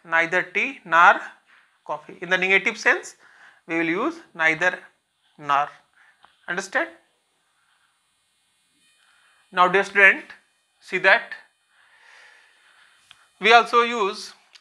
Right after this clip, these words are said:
are to mean if not. The mean is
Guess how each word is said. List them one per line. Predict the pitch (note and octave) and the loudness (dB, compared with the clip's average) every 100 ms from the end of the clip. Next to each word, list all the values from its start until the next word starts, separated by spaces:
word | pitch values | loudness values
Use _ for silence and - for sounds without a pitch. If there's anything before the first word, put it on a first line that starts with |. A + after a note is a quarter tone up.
| - | 0
are | F#3 F#3 G#3+ - - _ _ _ _ _ _ _ _ _ _ _ _ _ - | 6 6 6 0 -20 _ _ _ _ _ _ _ _ _ _ _ _ _ -10
to | A3+ A#3 A3+ | -6 -6 -6
mean | F#3+ G#3+ F#3+ G#3+ - _ _ _ _ - | -2 -2 -2 -6 -18 _ _ _ _ -6
if | F#3 F3+ | -4 -4
not. | D3 B2+ - - - _ _ _ _ _ _ _ _ E3 | -6 -6 -12 -20 -20 _ _ _ _ _ _ _ _ -12
The | D#3+ | -8
mean | E3 F#3 | -4 -4
is | B3+ C4+ | -6 -10